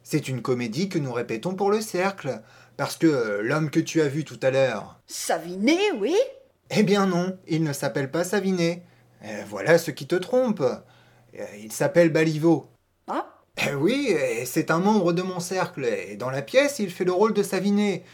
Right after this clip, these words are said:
Speaker 1: le mari trompé, et moi je fais l'amant. Euh, je ne voulais pas, mais le président m'a dit, « Ah si, si, il n'y a que vous qui ayez du physique. »
Speaker 2: Vraiment ?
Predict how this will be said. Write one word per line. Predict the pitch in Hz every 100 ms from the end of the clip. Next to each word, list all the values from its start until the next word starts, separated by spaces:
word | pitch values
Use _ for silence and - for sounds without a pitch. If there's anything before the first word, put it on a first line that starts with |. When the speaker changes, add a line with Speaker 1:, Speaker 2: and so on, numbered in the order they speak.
| _
Speaker 1:
le | 113 135
mari | 139 160 165
trompé, | 170 175 175 165 127 - _ -
et | 107
moi | 120 196
je | 208 180
fais | 180
l'amant. | 175 175 170 139 107 _ _ -
Euh, | -
je | 104 123
ne | 110
voulais | 139 165
pas, | 180 190 175
mais | 139 113 107 101
le | 113
président | - 139 143 175
m'a | 143 127
dit, « | 165 220 196 - - - _ _
Ah | 190 220
si, | 220 240 214
si, | 175 - 190 175 151 -
il | 202
n'y | 220 220
a |
que | 214 226
vous | 226 233
qui | 170 170
ayez | 151 156
du | 143 139
physique. » | 156 143 147 - 113 95 _ _ _ -
Speaker 2:
Vraiment ? | 339 320 494 - 359 302 -